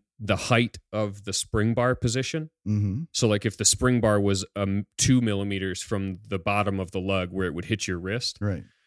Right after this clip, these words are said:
Speaker 1: And then I realized you have this, um, s-, nobody's gonna care about this except me, uh, but there, if you look at the side of a watch, and it actually works with the,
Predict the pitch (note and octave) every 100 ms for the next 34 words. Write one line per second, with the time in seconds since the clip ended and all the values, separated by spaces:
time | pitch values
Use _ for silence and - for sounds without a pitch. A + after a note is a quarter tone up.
0 | _ _ G#2+ A2 B2 A#2+ A#2 A#2 A2 -
1 | G#2 G#2+ G2 G2+ - G2+ F#2 F2+ F2 -
2 | - - - - - _ _ _ - -
3 | C3 B2+ A#2 G2 - F2+ - F#2+ F2 F2
4 | F2+ G2 - F#2 F#2 F2+ E2+ F#2+ F#2+ F2+
5 | E2+ G#2 G#2+ A2 A2 - A2 A#2 C#3+ D3
6 | F#2+ - A#2+ A#2+ G#2 F#2 F#2 G#2+ E2+ -
7 | G#2+ G2+ C3+ C3+ C3 G2 A2+ - G2+ F#2
8 | G2 F#2 F2+